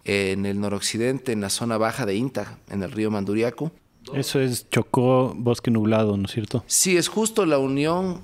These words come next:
Speaker 1: del Chocó con los Andes tropicales. Entonces son dos de las bioregiones más diversas del mundo, que es una maravilla que tenemos aquí en el Ecuador y en Colombia, ah, también ambas regiones, que son, es increíble lo que hay.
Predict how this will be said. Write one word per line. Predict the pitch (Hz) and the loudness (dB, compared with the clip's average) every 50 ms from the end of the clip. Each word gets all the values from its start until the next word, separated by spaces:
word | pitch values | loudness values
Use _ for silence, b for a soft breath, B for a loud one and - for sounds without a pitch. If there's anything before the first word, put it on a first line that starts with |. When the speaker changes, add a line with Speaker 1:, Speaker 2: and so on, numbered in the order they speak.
| - | -6
Speaker 1:
del | 107 123 120 117 117 113 110 110 107 | -2 0 0 2 2 2 0 -2 -4
Chocó | - - - 120 110 - - 151 170 180 175 | -4 -4 -4 -4 -4 0 0 2 2 2 0
con | - 143 135 | 0 0 0
los | 123 123 110 | 0 0 0
Andes | 120 120 127 131 131 131 - | 0 0 0 0 -2 -2 -4
tropicales. | - - 95 - - 82 - - 90 92 80 78 - 78 | -4 -6 -6 -6 -8 -8 -4 -4 -4 -4 -4 -6 -10 -10
Entonces | 82 87 - - 113 110 - 123 110 | -12 -10 -8 -6 -4 -4 -4 -4 -4
son | - 131 127 123 98 - - - | -2 -2 -2 -4 -4 -6 -10 -14
dos | - 113 110 113 135 147 147 135 | -12 -6 0 2 2 2 2 2
de | 147 | 2
las | 123 120 110 | 0 0 0
bioregiones | 101 113 127 135 131 123 117 104 - 120 113 113 123 113 | 0 2 2 4 4 2 0 -2 0 0 0 0 0 0
más | 104 113 110 113 117 101 | 0 0 0 0 0 -2
diversas | 110 104 101 104 110 110 - 113 92 90 | -2 0 0 0 0 -2 -4 -4 -4 -6
del | - 82 | -6 -6
mundo, | 85 87 95 104 104 101 107 120 143 - - | -4 -4 -2 -2 -2 -2 -4 -6 -8 -8 -4
que | - | -2
es | 113 120 | -2 0
una | 127 135 127 120 | 0 0 0 0
maravilla | 113 107 104 104 107 110 123 127 127 120 | 0 2 2 2 2 2 2 2 0 0
que | - 110 | -2 -4
tenemos | - - 104 104 104 101 104 101 | -4 -4 -2 -2 0 0 -2 -2
aquí | 98 95 - - - | -2 -4 -6 -4 -4
en | 104 101 | -4 -2
el | 95 90 | -2 -4
Ecuador | 92 87 - 90 92 95 98 101 110 110 - - | -6 -6 -4 -4 -2 -2 -2 -2 -2 -4 -6 -6
y | - 175 180 | -2 -2 0
en | 175 - | 0 2
Colombia, | - 127 117 117 123 127 127 123 120 117 117 - - | 0 2 2 2 2 2 0 0 0 -2 -2 -6 -8
ah, | - 98 98 95 | -10 -10 -10 -8
también | - - 101 101 104 107 110 110 110 | -8 -6 -6 -4 -2 -2 -2 -2 -2
ambas | 104 104 104 107 95 | -2 -4 -4 -4 -6
regiones, | 101 95 - - 117 123 131 135 131 - - - - | -8 -8 -6 -4 -4 -2 -4 -4 -8 -10 -14 -16 -10
que | - - 90 | -4 -2 2
son, | - - - 135 135 131 131 - | 2 2 2 2 2 0 0 0
es | - 143 135 | 0 0 2
increíble | 139 143 127 - 117 113 123 127 131 123 117 | 2 0 0 0 0 2 2 2 2 2 0
lo | 107 101 92 | 0 -2 -2
que | - - 123 | -2 0 0
hay. | 120 104 92 | 0 -2 -4